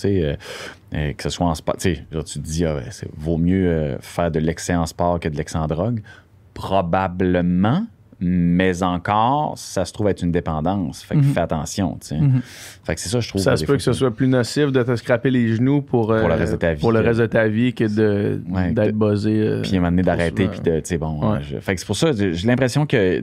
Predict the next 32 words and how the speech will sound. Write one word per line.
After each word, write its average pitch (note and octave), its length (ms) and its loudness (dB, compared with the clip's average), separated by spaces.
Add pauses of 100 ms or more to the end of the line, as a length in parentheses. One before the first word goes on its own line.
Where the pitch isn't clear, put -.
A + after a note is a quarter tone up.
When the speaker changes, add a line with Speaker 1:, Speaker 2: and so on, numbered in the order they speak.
Speaker 1:
tous C3 120 -4
les G2 140 2
excès C#3 220 0
sont, F#2+ 320 0
sont F2 220 0
nocifs, F2 440 -2
tu G2+ 120 -4
sais. G2 60 0
Fait D2+ 180 -6
que, E2+ 120 -4
euh, D2 220 0 (380)
oui, G2+ 400 2
<clears throat> - 40 -8
mais E2 380 0
faut - 180 -6
trouver E2 280 0
la, E2+ 200 2
la D2+ 140 -2
balance. F2+ 440 0
Puis - 120 -20
comme E2+ 140 -2
je - 60 -10
te D#2+ 60 -2
dis, D2 180 -6
tu - 80 -18
sais, F#2+ 120 2
moi, E2+ 160 0
quand F2 80 -6
je D#2+ 60 -10
faisais E2+ 160 -2
mes F2 160 2
demi-Ironman, E2 720 0